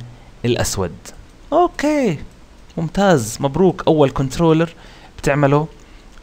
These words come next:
للكاركتر. هاي هي العملية البسيطة.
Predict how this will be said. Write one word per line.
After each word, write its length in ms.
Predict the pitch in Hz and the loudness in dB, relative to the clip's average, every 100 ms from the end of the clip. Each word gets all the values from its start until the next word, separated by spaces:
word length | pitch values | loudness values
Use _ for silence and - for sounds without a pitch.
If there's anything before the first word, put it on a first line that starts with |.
| 135 139 143 - - - - - - - - | -2 0 0 -6 -20 -20 -20 -20 -20 -12 -8
للكاركتر. 480 | 127 - 117 - 175 | -6 -4 -6 -6 -2
هاي 260 | 294 302 | 2 4
هي 200 | 226 254 | 6 6
العملية 480 | 220 151 147 165 160 | 6 4 4 4 2
البسيطة. 500 | 123 120 107 95 | 2 -2 -4 -6